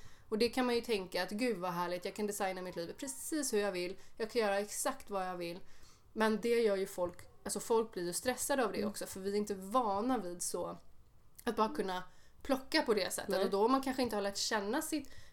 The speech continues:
Speaker 1: sin, i-,
Speaker 2: Nej, just
Speaker 1: sin
Speaker 2: det.
Speaker 1: ande eller sin
Speaker 2: <laughs>
Speaker 1: inre kompass eller sina behov eller vad man känner, för att vi är ju inte, vi är inte uppväxta med att vi ska känna in,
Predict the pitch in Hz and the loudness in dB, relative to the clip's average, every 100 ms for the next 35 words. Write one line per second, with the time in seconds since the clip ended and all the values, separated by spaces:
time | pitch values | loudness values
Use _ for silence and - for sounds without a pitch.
0 | - - 226 220 220 220 240 254 240 277 | -4 -2 0 0 4 4 6 6 8 8
1 | 254 226 233 339 277 226 226 240 226 240 | 8 8 8 8 6 4 6 6 6 4
2 | - 214 214 233 311 - 240 226 208 208 | 2 0 6 6 6 0 2 2 2 0
3 | 190 175 - 269 269 220 220 202 190 180 | 0 -2 0 2 2 2 2 2 0 -2
4 | - 185 180 190 208 302 - 196 185 185 | -2 0 0 0 0 0 0 -2 -2 -4
5 | 180 175 170 190 190 185 190 - 226 214 | -4 -4 -4 -4 -6 -6 -8 -4 -4 -4
6 | - 208 165 - - 175 175 175 - 190 | -2 0 0 -4 -6 -4 -4 -4 -4 0
7 | 233 | 0